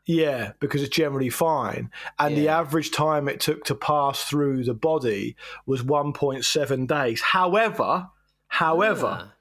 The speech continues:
Speaker 1: the
Speaker 2: right.
Speaker 1: main guy running the experiment and presenting to camera for the B B C website said he never actually found his Lego man head
Speaker 2: Oh,
Speaker 1: because
Speaker 2: no.
Speaker 1: he reckons he was too anxiously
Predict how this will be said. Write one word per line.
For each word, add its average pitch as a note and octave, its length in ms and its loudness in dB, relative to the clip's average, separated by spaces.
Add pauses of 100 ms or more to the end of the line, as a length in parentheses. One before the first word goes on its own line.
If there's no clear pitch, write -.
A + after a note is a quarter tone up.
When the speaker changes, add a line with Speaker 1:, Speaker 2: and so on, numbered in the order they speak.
(360)
Speaker 1:
the D3 120 2
Speaker 2:
right. D3+ 100 2
Speaker 1:
main F#3 360 2
guy D#3+ 500 2 (240)
running E3+ 460 2
the C3 80 2
experiment B2 600 -2
and C#3+ 140 -2
presenting C#3 680 0 (260)
to D3+ 100 0
camera D#3+ 420 0
for - 100 -6
the B2+ 100 0
B C3+ 140 0
B B2+ 100 -2
C B2 160 -2
website C3 500 0
said C#3+ 500 0 (380)
he G#3+ 240 0
never A3 340 2
actually G3 320 0
found A#3 560 0
his D3 200 2
Lego C3+ 340 2
man A#2 320 0
head A#2 460 -2
Speaker 2:
Oh, B2+ 400 0
Speaker 1:
because C3 680 2
Speaker 2:
no. G#2+ 320 -6
Speaker 1:
he F3+ 180 0
reckons E3+ 300 0
he E3 80 2
was D#3 140 0
too - 340 0
anxiously F3 640 0